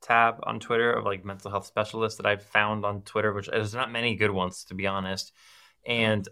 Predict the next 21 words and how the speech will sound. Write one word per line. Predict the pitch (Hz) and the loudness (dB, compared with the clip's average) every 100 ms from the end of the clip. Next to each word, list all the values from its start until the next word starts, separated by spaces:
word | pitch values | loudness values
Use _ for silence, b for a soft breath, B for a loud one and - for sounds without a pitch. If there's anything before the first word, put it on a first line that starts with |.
| - | -6
I'm | 104 104 | -6 0
trying | - 113 107 | 2 4 4
to, | |
like, | 107 101 | 0 0
think | 117 110 | -2 0
about | 104 98 | 0 -2
things | 107 98 | -4 -2
to | 101 | 0
help | 98 - | 0 0
with | 98 - | -6 0
Brittany's | 101 101 104 98 _ _ _ _ _ _ _ | -2 0 -2 -4 _ _ _ _ _ _ _
stuff | - - 123 | -4 6 6
that | 117 | 6
she's | 113 110 | -6 -2
working | 123 135 | -4 -2
on. | 135 131 131 131 _ | -6 -6 -8 -16 _
And | 123 117 113 110 107 - _ _ _ _ _ _ _ | -4 0 2 0 0 -6 _ _ _ _ _ _ _
they | 117 113 120 120 120 | -6 2 4 4 0
tweet | 117 - 123 117 | -6 -4 -4 -4
literally, | 113 120 110 113 113 | -2 -2 -2 -4 -2
like, | 104 95 92 | 0 0 -2